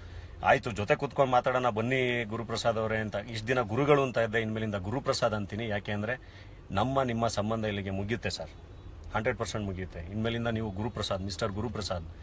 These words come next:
ಕನ್ನಡ ಚಿತ್ರರಂಗದ ಹಿರಿಯ ನಿರ್ದೇಶಕರು, ದೊಡ್ಡ ನಿರ್ದೇಶಕರು ಗುರುಪ್ರಸಾದ್, ನಮ್ಮ ಗುರುಗಳು ಖಂಡಿತ ಅಲ್ಲ, ಖಂಡಿತ ಅಲ್ಲ.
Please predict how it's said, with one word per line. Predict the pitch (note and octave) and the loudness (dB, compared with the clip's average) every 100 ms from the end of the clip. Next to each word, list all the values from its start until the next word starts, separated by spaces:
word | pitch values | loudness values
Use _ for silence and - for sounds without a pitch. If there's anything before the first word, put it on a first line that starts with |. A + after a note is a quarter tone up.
| - - - | -14 -14 -4
ಕನ್ನಡ | G#2 | 0
ಚಿತ್ರರಂಗದ | A#2 G#2+ G2+ A2+ A2+ | 0 0 -2 0 0
ಹಿರಿಯ | A2 G#2 A2 A2 | 0 0 0 0
ನಿರ್ದೇಶಕರು, | G2+ G2 A2 - G#2 G#2+ | -2 -2 -2 -2 -4 -4
ದೊಡ್ಡ | F#2+ G2+ | -2 -2
ನಿರ್ದೇಶಕರು | G#2 G2+ A#2 A2 G#2 G2 | -2 -2 -4 -2 -4 -4
ಗುರುಪ್ರಸಾದ್, | F#2+ F#2 G2+ F2+ E2 - - - | -6 -4 -4 -4 -6 -10 -10 -6
ನಮ್ಮ | G2+ G2+ | -4 -2
ಗುರುಗಳು | G#2 A#2+ A#2 | -2 0 0
ಖಂಡಿತ | - A2 C3 - | -2 -2 -2 4
ಅಲ್ಲ, | A#2 F#2+ E2 - - - - - - - - - - - - | 2 2 -4 -12 -14 -14 -14 -14 -14 -16 -14 -14 -14 -14 -2
ಖಂಡಿತ | C#3+ D3 C3+ | 0 2 4
ಅಲ್ಲ. | G#2 | 4